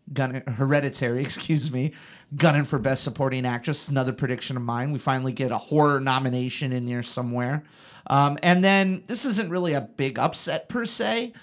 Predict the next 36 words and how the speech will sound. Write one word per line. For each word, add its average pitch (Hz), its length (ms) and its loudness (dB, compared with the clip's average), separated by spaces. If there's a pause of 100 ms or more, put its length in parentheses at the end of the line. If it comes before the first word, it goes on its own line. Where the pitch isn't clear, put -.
(320)
but 160 380 6
I 156 160 4
would 170 240 -2
think 180 260 2
that 147 200 2
with 143 160 -2
the 127 100 0
lack 135 300 0
of 151 100 2
momentum 139 500 0
it 117 80 -2
has, 135 400 2
First 185 360 0
Man 160 320 0
getting 165 300 -2
Best 135 280 0
Picture 185 300 -2
nomination, 196 840 0 (720)
that, - 380 -4
that 233 160 2
would 233 180 -2
reasonably 175 680 0
consider, 147 440 -2
you 139 160 -2
know, 143 160 0
I 170 120 0
would 190 180 0
consider 143 400 -2
that 123 180 -2
a 120 60 -4
reasonable 117 540 -4
size, 117 440 -4
you 123 60 -2
know, 117 160 -4
upset - 540 -2
considering 120 760 -4